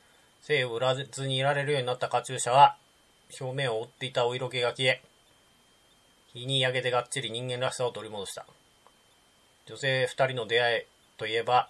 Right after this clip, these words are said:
同じ著者によるアンナ・カレニナのキチーとワーレンカである。キチーは別の女性を口説き出したブロンスキー伯爵を恨んでいた。ワーレンカという介護職の女性にも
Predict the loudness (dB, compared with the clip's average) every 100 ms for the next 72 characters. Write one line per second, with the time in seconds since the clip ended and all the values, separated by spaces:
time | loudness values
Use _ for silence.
0 | _ -12 -10 -8 -6 -4 -4 -4 -4 -2
1 | -2 -2 -8 -2 -2 -2 -4 -4 -4 -4
2 | -4 -4 -10 -8 -10 -8 -2 0 2 0
3 | -2 -2 -2 -6 -20 _ _ _ _ _
4 | _ _ -10 -4 0 0 -2 -4 -2 -2
5 | -4 -12 -10 -6 -2 -2 -4 _ _ _
6 | -10 -8 -6 -8 -10 -6 -6 -6 0 2
7 | 0 -2 -6 -6 -10 -10 -10 -10 -14 -16
8 | -12 -8 -4 -4 -4 -6 -6 -14 -20 -20
9 | _ _ _ _ _ -2 0 0 -2 -4
10 | -4 -2 -2 -2 -6 -10 -10 -8 -6 -6
11 | -2 -2